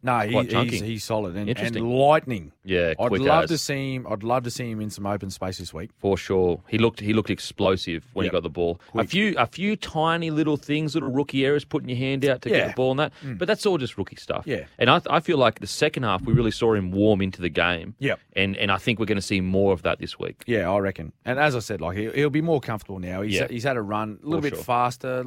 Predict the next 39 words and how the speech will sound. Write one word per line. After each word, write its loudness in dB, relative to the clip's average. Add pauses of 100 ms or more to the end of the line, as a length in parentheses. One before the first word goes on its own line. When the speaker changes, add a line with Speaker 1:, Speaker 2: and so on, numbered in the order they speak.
(440)
Speaker 1:
a -20
few -6
more -4
things -8
going -6
on -6
than -6
what -4
he's -6
used -8
to -6
playing -2
in -4
the -4 (120)
Intrust -4
Super -4
Cup -2
in -10
Speaker 2:
Mm. -10
Speaker 1:
Queensland, -4
where 4 (400)
last 4
year, -2 (720)
playing 0
at, -4 (120)
uh, 0
South 0
Logan, 0
Speaker 2:
Mm. -6
Speaker 1:
he, 0 (120)
he -2
picked -6
up, 0 (220)
uh, -6
their 2
Player 2
of -4
the -6
Year -2